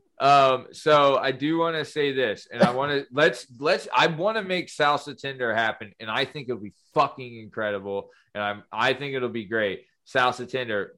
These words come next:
But here's the deal. We need the participants, and this is what I'll do. I am putting up a thousand dollars of the show's own money, right? The winner will get a thousand dollars and a date with Steve,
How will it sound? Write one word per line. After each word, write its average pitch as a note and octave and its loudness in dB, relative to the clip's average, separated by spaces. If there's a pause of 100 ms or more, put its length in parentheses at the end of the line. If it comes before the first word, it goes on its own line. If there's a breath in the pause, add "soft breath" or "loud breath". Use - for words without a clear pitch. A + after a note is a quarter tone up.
But A#2 2
here's C#3+ -2
the B2 -10
deal. B2+ 2
We A#2 -4
need C3 -6
the B2 -6
participants, C3 0 (240)
and A2+ -4
this C3+ 2
is C3+ -4
what C#3 2
I'll C3+ 6
do. C3 4
I B2 0
am D3+ -2
putting D3+ -2
up C#3+ -2
a C3 -4
thousand C#3 2
dollars A#2 2
of A2+ 0
the A2+ 0
show's C#3 2
own D3+ -2
money, B2+ -2 (440)
right? A2+ 4 (280)
The B2 4
winner B2+ 2
will A#2+ -6
get B2 2
a A#2+ 0 (180)
thousand D#3+ 2
dollars G#2+ 2
and A#2 -2
a A2 -6
date B2 2
with D#3+ -6
Steve, A#2+ -2